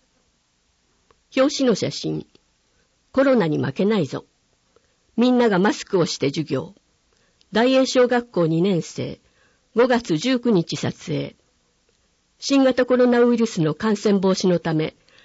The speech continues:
四月二十七日から休校していた町内の小中学校が五月七日から再開されました。みんな元気に授業を受けています。特集、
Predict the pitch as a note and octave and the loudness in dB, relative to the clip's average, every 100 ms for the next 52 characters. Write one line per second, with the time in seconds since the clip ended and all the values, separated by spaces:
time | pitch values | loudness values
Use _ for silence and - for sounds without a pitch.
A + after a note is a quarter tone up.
0 | _ _ - G#3 A3 A#3 - A#3 A#3 C4+ | _ _ -8 0 2 2 -2 -2 0 2
1 | C4 A#3 - B3 A#3 A#3 - E3+ D3 - | 2 -2 -2 0 0 -2 -4 -2 -2 -2
2 | - A#3+ A#3 A#3 - G#3+ G3+ - D3+ - | -2 -2 2 0 0 -2 -2 -2 -6 -6
3 | - _ - C#4 C4 G#3 F3 D3 - B3+ | -18 _ -2 2 4 4 2 0 0 -2
4 | B3+ B3+ A#3 A#3+ - D#3 C3 C#3 - _ | 0 0 0 0 -2 -4 -2 -6 -8 _
5 | _ _ - C4 A#3+ - F3+ F#3+ A3 G#3+ | _ _ -2 2 2 0 0 2 0 -2
6 | G3+ F3+ E3+ - - G3 G3+ F3+ - E3 | -4 -2 -2 -4 -4 -4 -2 -4 -2 -4
7 | D#3 G3 - B2+ - _ _ _ _ _ | -4 -6 -8 -10 -10 _ _ _ _ _
8 | _ _ G3+ A#3 A3+ G#3 B3 A#3+ G3+ E3 | _ _ 0 2 2 2 2 2 0 0
9 | F#3+ D#3+ A#3 A3+ F#3 C#3 G3+ - C#3 A#2+ | -2 -2 0 2 2 0 -2 -4 -4 -4
10 | - - - - _ _ _ _ _ _ | -8 -12 -18 -20 _ _ _ _ _ _
11 | _ _ _ _ _ _ _ _ _ _ | _ _ _ _ _ _ _ _ _ _
12 | _ _ _ _ _ _ _ _ - _ | _ _ _ _ _ _ _ _ -20 _
13 | _ _ _ - A3+ G#3+ - - A#3 G#3+ | _ _ _ -6 -4 -4 -8 -4 -2 -2
14 | - | -4